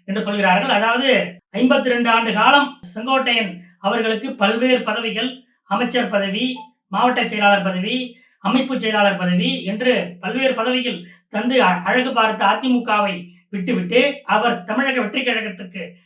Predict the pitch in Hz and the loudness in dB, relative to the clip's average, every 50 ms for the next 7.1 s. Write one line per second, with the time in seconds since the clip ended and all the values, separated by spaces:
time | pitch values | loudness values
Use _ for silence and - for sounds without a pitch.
0 | _ _ _ 196 214 226 254 240 233 214 190 190 196 196 254 262 175 139 - - | _ _ _ -6 -2 0 2 2 2 2 0 0 2 4 4 4 4 2 -2 -6
1 | - - _ _ - 170 220 254 262 254 240 226 214 - 233 254 294 294 294 302 | -12 -18 _ _ -2 0 2 2 2 2 0 -2 -2 -2 0 0 2 4 4 4
2 | - 294 269 262 269 262 262 254 262 285 302 294 294 - - _ _ _ 202 240 | 4 2 0 -2 0 0 0 2 4 4 4 4 2 0 -8 _ _ _ -4 0
3 | 262 254 247 226 208 180 175 175 - - _ _ _ _ - 202 262 277 247 254 | 2 2 2 2 2 -2 -4 -8 -14 -20 _ _ _ _ 0 2 4 4 4 4
4 | 254 277 269 262 247 - 254 247 240 226 214 233 254 247 247 247 247 247 247 247 | 2 2 0 -2 0 2 4 4 4 2 0 0 0 0 2 2 2 4 4 2
5 | 247 254 262 247 180 - - - _ _ _ _ _ - 220 247 254 254 285 247 | 2 2 2 2 0 -2 -6 -14 _ _ _ _ _ -6 -4 -2 -2 -2 -2 -2
6 | 240 214 220 254 285 294 285 - - - _ - 214 202 196 180 - 226 214 220 | -2 2 2 2 2 2 0 -6 -14 -20 _ -8 -6 -6 -4 -4 -4 -2 0 0
7 | 185 - | -2 -2